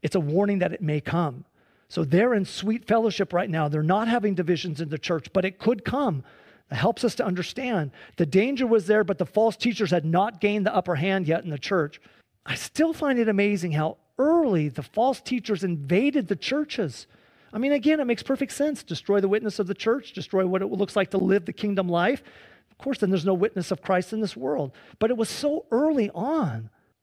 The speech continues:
And if they're there in the first century church, they are certainly here today. As a matter of fact,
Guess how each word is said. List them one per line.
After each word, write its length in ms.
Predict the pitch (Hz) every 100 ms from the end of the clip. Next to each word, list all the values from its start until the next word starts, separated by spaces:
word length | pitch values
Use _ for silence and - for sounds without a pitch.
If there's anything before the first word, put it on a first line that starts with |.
| _
And 100 | -
if 140 | 127 -
they're 240 | 160 175
there 240 | 170 208 208
in 40 |
the 80 | 208
first 300 | - 220 -
century 300 | 220 220 208
church, 340 | - 214 -
they 220 | 147 156 175
are 140 | 143
certainly 500 | - - 190 185 175
here 220 | 151 165
today. 320 | 151 131 160
As 100 | 143
a 40 | 151
matter 220 | 208 233
of 80 | 202
fact, 360 | 214 208 -